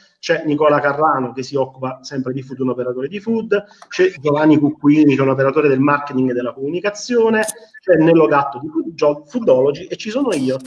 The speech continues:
che da tanti anni mi occupo di marketing e comunicazione sempre nel settore del food. Che cos'è l'Unione Europea dei Gourmet? L'Unione Europea dei Gourmet è un'associazione a carattere internazionale di buon gustai.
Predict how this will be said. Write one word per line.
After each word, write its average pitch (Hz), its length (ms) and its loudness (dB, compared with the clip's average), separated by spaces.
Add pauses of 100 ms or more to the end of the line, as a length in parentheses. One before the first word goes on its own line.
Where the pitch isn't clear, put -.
(260)
che 175 100 0
da 170 120 2
tanti 196 300 0
anni 135 260 0
mi 165 120 0
occupo 139 260 -8
di 185 100 -8
marketing 131 500 -4
e 196 180 -2
comunicazione 143 800 -6
sempre 131 300 -4
nel 123 100 -8
settore 131 380 -4
del 120 180 -6
food. 123 520 -12 (920)
Che 269 200 0
cos'è 196 420 2
l'Unione 156 280 2
Europea 147 400 4
dei 143 120 -2
Gourmet? 123 400 -6
L'Unione 226 240 0
Europea 190 220 2
dei 160 100 0
Gourmet 220 400 -2
è 190 140 0
un'associazione 160 640 -2
a 135 80 -4
carattere 165 480 -2
internazionale 131 1000 -4
di 269 160 2
buon 156 240 2
gustai. 127 640 -10